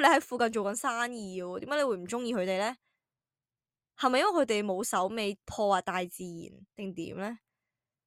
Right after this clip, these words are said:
我唔明，諗唔明。但我覺得最有嫌疑嘅都唔係呢兩位，我覺得嗰個 Hans 先係真正嘅兇手，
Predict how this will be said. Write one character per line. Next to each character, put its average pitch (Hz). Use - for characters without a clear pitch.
我 277
唔 269
明， 208
諗 214
唔 302
明。 175
但 277
我 269
覺 285
得 440
最 370
有 247
嫌 240
疑 190
嘅 214
都 277
唔 285
係 185
呢 208
兩 180
位， 185
我 -
覺 262
得 403
嗰 392
個 302
Hans 277
先 285
係 214
真 240
正 240
嘅 180
兇 190
手， 196